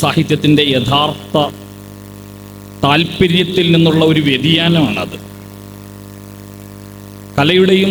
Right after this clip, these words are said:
സാഹിത്യത്തിൻ്റെയും താല്പര്യത്തെക്കുറിച്ച് ചോദിക്കുമ്പോൾ മനുഷ്യജീവിതത്തിൻ്റെ താല്പര്യം എന്ത് എന്ന ചോദ്യത്തിലേക്കാണ് നമ്മൾ എത്തുക. മനുഷ്യജീവിതത്തിൻ്റെ താല്പര്യം എന്താണ്?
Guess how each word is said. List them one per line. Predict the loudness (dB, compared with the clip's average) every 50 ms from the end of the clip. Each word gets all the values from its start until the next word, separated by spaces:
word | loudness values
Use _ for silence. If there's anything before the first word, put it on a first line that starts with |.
| 2 2
സാഹിത്യത്തിൻ്റെയും | 2 2 2 2 2 2 2 2 2 4 4 4 4 4 2 2
താല്പര്യത്തെക്കുറിച്ച് | 0 0 0 2 2 2 4 2 2 0 0 0 0 0 2 4
ചോദിക്കുമ്പോൾ | 4 4 4 2 2 2 2 4 4 4 6
മനുഷ്യജീവിതത്തിൻ്റെ | 6 4 4 4 2 0 2 4 2 2 4 2 2 2 2 2 2 2 2 2
താല്പര്യം | 2 0 0 0 0 2 2 2 4 4
എന്ത് | 4 4 4 4 2 2
എന്ന | 2 2 0 0 2
ചോദ്യത്തിലേക്കാണ് | 0 2 0 0 -2 0 0 0 0 2 2 4 4 4 4 4 0 -2 -6 -8 -14 -16 -16 -18 -18 -18 -18 -18 -18 -18 -16 -16 -18 -18 -16 -2 0 4
നമ്മൾ | 4 4 4 4 2
എത്തുക. | 0 0 0 0 -2 -6 -8 -10 -14 -14 -16 -16 -18 -18 -18 -18 -18 -18 -18 -18 -18 -16 -16 -16 -16 -16 -16 -16 -8 -2 2 2
മനുഷ്യജീവിതത്തിൻ്റെ | 4 4 4 2 2 4 4 4 4 4 4 2 4 4 2 2 4 2
താല്പര്യം | 2 2 2 2 4 4 4 4 4 4
എന്താണ്? | 4 4 2 2 2